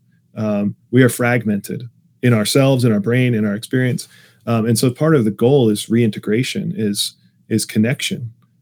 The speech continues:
with others and with ourselves. And so, um, if,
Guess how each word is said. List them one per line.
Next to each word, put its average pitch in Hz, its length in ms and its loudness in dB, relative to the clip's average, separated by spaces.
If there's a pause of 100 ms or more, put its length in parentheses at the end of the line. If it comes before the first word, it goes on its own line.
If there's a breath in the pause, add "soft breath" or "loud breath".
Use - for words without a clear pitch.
with 110 220 -2
others 117 420 2
and 110 100 0
with 107 160 -2
ourselves. 110 600 -4
And 110 120 -2
so, 110 320 -2 (600 soft breath)
um, 107 280 0
if, - 320 0